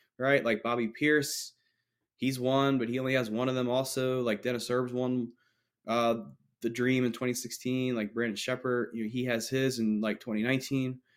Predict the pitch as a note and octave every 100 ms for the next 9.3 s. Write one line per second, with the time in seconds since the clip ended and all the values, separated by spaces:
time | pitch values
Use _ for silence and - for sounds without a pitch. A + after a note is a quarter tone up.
0 | _ A#2 C#3+ E3 D3 B2 B2 A2 A#2+ A2+
1 | F#2 - _ _ _ _ _ - C#3 A2
2 | - - - - _ - C#3 - - E3
3 | D3+ B2+ B2+ A#2 G#2+ G2+ - _ _ _
4 | _ G2+ G#2 A#2 B2 B2 B2 - - _
5 | _ - A2 - A#2 A2+ G#2+ G2+ F#2+ -
6 | _ _ _ _ _ - - A#2 G2 F2+
7 | A#2 A#2+ A#2 A#2 G#2+ A2+ A#2 A2+ - G#2+
8 | F#2+ E2 G#2+ G#2 - A2+ G#2+ A2 A2 G#2+
9 | A2 G#2+ F2